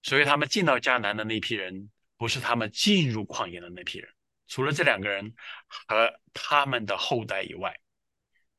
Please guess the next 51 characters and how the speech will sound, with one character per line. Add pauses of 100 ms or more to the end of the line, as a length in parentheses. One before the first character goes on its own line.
(140)
这
些
人
都
倒
闭
了， (360)
不
管
他
们
经
历
了， (600)
或
者
是
承
受
了， (420)
或
者
是
领
受
了
多
少。 (1080)
这
是
我
们
要
去
思
考，
这
是
一
个
提
醒，
对
我
们
来
讲
一
个
提
醒。